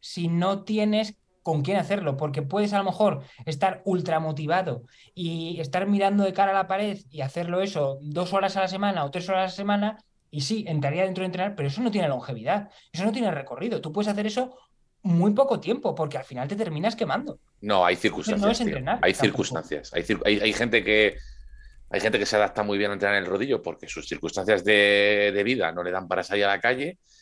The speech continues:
Speaker 2: y en ese tiempo él, ellos utilizan cuarenta y cinco o un, minutos, una hora y hacen rodillo mirando Twitch, Twitch, eh, Netflix o Sálvame, lo que sea, tío. Y no tienes
Speaker 1: Pero
Speaker 2: por qué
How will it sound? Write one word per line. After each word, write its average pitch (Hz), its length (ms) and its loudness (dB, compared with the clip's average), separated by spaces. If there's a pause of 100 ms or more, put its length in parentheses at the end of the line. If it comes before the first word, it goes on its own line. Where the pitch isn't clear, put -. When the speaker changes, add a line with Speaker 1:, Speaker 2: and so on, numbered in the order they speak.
(200)
Speaker 2:
y 87 120 -4
en 82 100 -2
ese 87 180 0
tiempo 101 400 4
él, 127 200 2
ellos 107 260 0
utilizan 95 480 -4
cuarenta 92 380 2
y 87 60 0
cinco 123 500 -2
o 98 200 2
un, 107 320 -4
minutos, 107 420 -2
una 120 200 2
hora 175 260 2 (320)
y 90 100 0
hacen 95 240 -2
rodillo 147 400 2
mirando 98 960 0
Twitch, 196 380 -2 (300)
Twitch, 175 400 0
eh, 113 100 2
Netflix 185 720 -4 (260)
o 92 260 4
Sálvame, 85 440 0
lo 80 80 -4
que 78 80 -6
sea, 113 260 0
tío. 110 160 -4 (320)
Y 90 100 -6
no 95 80 0
tienes 120 200 2
Speaker 1:
Pero 117 120 6
Speaker 2:
por 120 80 2
qué 117 120 4